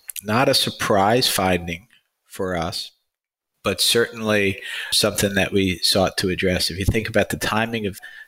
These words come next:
that was when children may have been out of school, social programming, social distancing was occurring. So our parents told us that they want access to those programs effectively. And we answered that calling and put some plans together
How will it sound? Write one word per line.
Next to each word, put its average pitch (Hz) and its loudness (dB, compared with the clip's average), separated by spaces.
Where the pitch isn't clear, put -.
that 98 0
was 98 0
when 98 0
children 95 2
may 95 4
have 92 -4
been 92 2
out 101 0
of 87 -2
school, 95 4
social 98 2
programming, 92 2
social 90 2
distancing 90 0
was 98 2
occurring. 98 2
So 101 2
our 95 2
parents 107 0
told 95 2
us 92 4
that 87 -2
they 104 2
want 98 4
access 90 0
to - 0
those 82 -2
programs - -2
effectively. - -6
And 92 0
we 101 2
answered 95 0
that 87 2
calling 95 2
and 95 -2
put - -2
some 92 -2
plans 90 -2
together 90 2